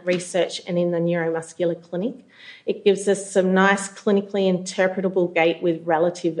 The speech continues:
ease. And gait speed is a pretty important, um, biomechani-, uh, um, biomarker of disease and function, and has been shown that in a number of other studies. And we think the Gait Right is enabling us to, um,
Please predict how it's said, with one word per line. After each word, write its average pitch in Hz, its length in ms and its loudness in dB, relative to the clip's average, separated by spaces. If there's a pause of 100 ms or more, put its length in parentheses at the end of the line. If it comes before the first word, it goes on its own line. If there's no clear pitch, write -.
(120)
ease. 196 540 -4 (580)
And 185 560 2 (300)
gait 190 340 2
speed 185 560 2
is 185 240 2
a 190 100 2
pretty 196 360 0
important, 190 840 2
um, 175 520 0 (300)
biomechani-, 185 680 0
uh, 175 220 2
um, 170 320 0
biomarker 185 680 2
of 165 60 -10
disease 170 460 2
and 165 120 -4
function, 165 600 -2 (240)
and 175 100 0
has 180 160 0
been 160 220 0
shown 170 400 2
that - 180 -2
in 170 120 2
a 165 80 0
number 170 320 2
of 175 100 2
other 170 240 0
studies. 180 540 -2
And 170 100 2
we 185 140 2
think 170 400 -4 (320)
the 165 80 2
Gait 160 260 4
Right 160 180 4
is 160 200 2
enabling 160 500 2
us 151 280 -4
to, - 300 0 (120)
um, 151 280 -4